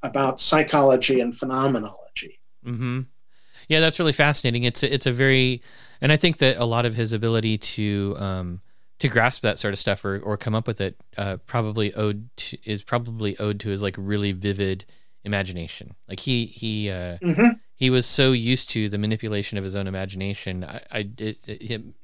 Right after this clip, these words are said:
Speaker 2: he, he must have had entire worlds in there.
Speaker 1: Yeah, and that, you really get that impression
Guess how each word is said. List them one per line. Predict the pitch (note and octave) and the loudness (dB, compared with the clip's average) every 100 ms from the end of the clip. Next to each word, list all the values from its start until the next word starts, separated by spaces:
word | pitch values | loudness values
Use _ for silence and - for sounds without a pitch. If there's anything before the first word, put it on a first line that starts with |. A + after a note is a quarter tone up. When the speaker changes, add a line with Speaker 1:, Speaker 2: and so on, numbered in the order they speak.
| - | -16
Speaker 2:
he, | - G#2+ A2 - | -8 -6 -6 -10
he | - | -10
must | G#2+ - | -8 -6
have | A2 | -6
had | G#2+ | -4
entire | G#2 A#2 G#2+ | -2 0 0
worlds | G2+ G#2 G2 F#2 | 0 0 -2 -4
in | F2 C#2+ | -10 -12
there. | C#2+ - - - - - - - - - - - - - | -14 -16 -18 -20 -20 -20 -20 -20 -20 -20 -20 -20 -20 2
Speaker 1:
Yeah, | F3 - - - - | 4 4 0 -14 -2
and | F#3 | 4
that, | F3+ F3+ - | 4 4 -2
you | - F#3 F#3 | 0 4 8
really | G#3+ F3+ | 8 8
get | E3+ E3 | 6 6
that | D#3 C#3+ | 6 6
impression | C#3+ C#3 D3 C#3 - C3 A#2+ A#2+ | 4 4 2 2 2 0 -2 -4